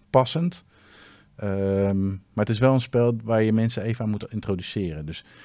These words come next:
de mensen die Kwakzalvers kopen bij ons, zijn mensen die het of ergens anders gespeeld hebben en dachten, "Leuk, dat wil ik ook." Of waar je ze aan introduceert van, "Dit zou goed bij jullie kunnen passen op basis van wat je gezegd hebt. Ik zal het even laten zien."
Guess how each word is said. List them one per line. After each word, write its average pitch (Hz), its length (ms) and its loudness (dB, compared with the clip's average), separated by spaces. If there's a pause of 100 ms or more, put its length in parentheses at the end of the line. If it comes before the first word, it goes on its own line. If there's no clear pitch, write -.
(140)
de 101 100 -4
mensen 120 300 2
die 110 100 -2
Kwakzalvers 113 600 0
kopen 143 300 2
bij 131 100 4
ons, 127 180 2
zijn 107 200 2
mensen 104 260 0
die 95 80 -2
het - 120 -12
of 127 200 0
ergens 110 320 0
anders 107 240 0
gespeeld 98 380 -2
hebben 95 200 0
en 92 100 0
dachten, 92 380 -4 (400)
"Leuk, 107 420 6
dat 92 160 -6
wil 95 120 0
ik - 200 -4
ook." 160 280 4 (500)
Of - 340 2 (300)
waar 110 220 2
je 110 60 4
ze 110 100 0
aan 104 120 2
introduceert 104 520 2
van, - 140 -4
"Dit 113 160 0
zou 101 160 -2
goed 107 220 -4
bij 101 120 -2
jullie 98 200 -4
kunnen 98 240 -4
passen 123 280 -2
op 104 120 -4
basis 107 280 0
van 104 100 -6
wat 98 140 -6
je 95 60 -10
gezegd 95 320 -4
hebt. 95 140 -4
Ik 90 80 -8
zal 98 120 -2
het 92 120 -4
even 92 180 -6
laten 92 240 -4
zien." 95 240 -2